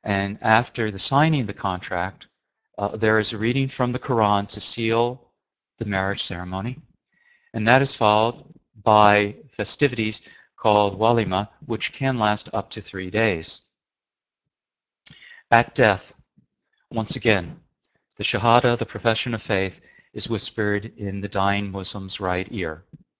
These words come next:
After death, the body is washed, rubbed with perfume and spices, wrapped in a white cloth, no casket, and buried without a casket facing Mecca, um,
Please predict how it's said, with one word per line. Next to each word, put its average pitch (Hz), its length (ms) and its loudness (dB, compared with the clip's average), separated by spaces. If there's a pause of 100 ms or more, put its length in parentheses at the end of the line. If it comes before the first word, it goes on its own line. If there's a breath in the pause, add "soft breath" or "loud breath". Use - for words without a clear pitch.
(520 soft breath)
After 107 300 2
death, 117 300 4
the 110 60 -18
body 95 300 0
is - 160 -10
washed, 120 480 -2 (580)
rubbed 117 240 4
with 120 220 -8
perfume 110 460 -4
and 95 100 -8
spices, 107 800 -2 (260)
wrapped 117 380 4
in 117 80 -4
a 110 60 -4
white 104 400 0
cloth, 101 420 0
no 123 160 0
casket, 107 640 -2 (720 soft breath)
and 107 180 -2
buried 120 480 6 (380)
without 107 300 2
a - 20 -10
casket 101 400 -2
facing 98 380 -6
Mecca, 104 320 -4 (680)
um, 98 540 -4